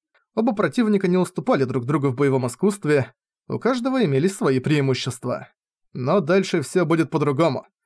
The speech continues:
Огромный тяжелый топор явно сильнее копья. Это объективная реальность,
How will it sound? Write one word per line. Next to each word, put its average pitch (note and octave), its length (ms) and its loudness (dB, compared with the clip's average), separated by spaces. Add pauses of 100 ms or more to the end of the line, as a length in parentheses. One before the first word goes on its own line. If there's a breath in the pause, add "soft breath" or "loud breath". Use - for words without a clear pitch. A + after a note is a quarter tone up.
(280)
Огромный C#3 580 0
тяжелый C#3 380 2
топор C3+ 340 0
явно C3+ 400 0
сильнее D3 400 2
копья. C#3 560 0 (500)
Это A#3 220 0
объективная E3+ 560 2
реальность, C#3 580 0